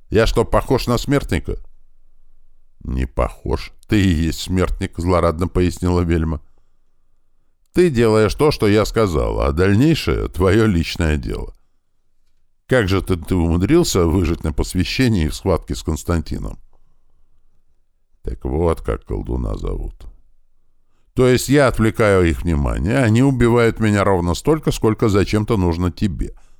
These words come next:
задумчиво проговорил я. «Что-то мне это не нравится».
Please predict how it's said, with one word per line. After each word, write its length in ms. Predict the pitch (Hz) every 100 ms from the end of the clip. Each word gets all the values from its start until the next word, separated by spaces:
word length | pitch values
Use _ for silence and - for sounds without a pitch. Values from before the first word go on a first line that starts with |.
| -
задумчиво 580 | - 53 50 50 - 52
проговорил 600 | - 55 58 62 - 55
я. 120 | 50 - - _ _ _ _ _ _ _
«Что-то 360 | - - -
мне 160 | 58 64
это 220 | 60 -
не 120 | 69
нравится». 560 | 71 52 50 - -